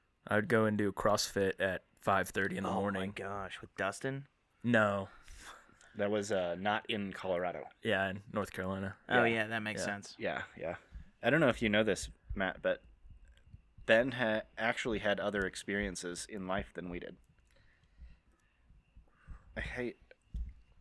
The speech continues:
Speaker 3: uh, in my space you
Speaker 2: <laughs>
Speaker 3: keep getting,
Speaker 2: I
Speaker 3: like,
Speaker 2: can't,
Speaker 3: it's not a
Speaker 2: I,
Speaker 3: big deal.
Speaker 2: I can neither confirm nor deny that Ben has had other experiences other than me.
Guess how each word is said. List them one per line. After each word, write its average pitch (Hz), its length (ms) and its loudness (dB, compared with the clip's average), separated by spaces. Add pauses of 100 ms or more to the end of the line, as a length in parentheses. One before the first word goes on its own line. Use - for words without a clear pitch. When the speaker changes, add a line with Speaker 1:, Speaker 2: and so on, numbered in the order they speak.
(140)
Speaker 3:
uh, - 60 -2 (320)
in 110 380 -6 (120)
my 101 180 2
space - 440 -4
you 139 60 4
Speaker 2:
<laughs> - 140 0
Speaker 3:
keep 165 260 10
getting, 107 380 6 (120)
Speaker 2:
I 120 40 4
Speaker 3:
like, 113 120 10
Speaker 2:
can't, 180 200 10
Speaker 3:
it's 135 60 4
not 117 160 8
a - 40 6
Speaker 2:
I, 135 60 6
Speaker 3:
big 113 200 -2
deal. 117 200 2
Speaker 2:
I 131 80 10
can 175 180 6
neither 160 240 10
confirm 127 580 6
nor 117 140 4
deny 104 540 0
that 101 340 -2
Ben 110 160 0
has 104 140 -10
had 104 120 -4
other 101 240 -2
experiences 104 720 -4
other 101 300 -2
than 98 180 -4
me. 95 280 0